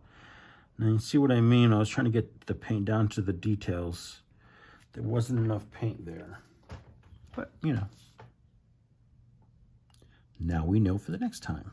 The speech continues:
right? And then we're gonna lay this on top of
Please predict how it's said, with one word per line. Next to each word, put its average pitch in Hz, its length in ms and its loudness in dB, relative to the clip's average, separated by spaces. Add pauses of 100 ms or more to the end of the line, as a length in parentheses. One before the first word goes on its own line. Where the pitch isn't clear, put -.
(120)
right? 160 260 -6 (4000)
And 107 140 -14
then 98 180 -12
we're 82 80 -14
gonna - 260 -14 (120)
lay - 100 -18
this - 280 -12
on - 160 -12
top - 340 -12
of - 80 -8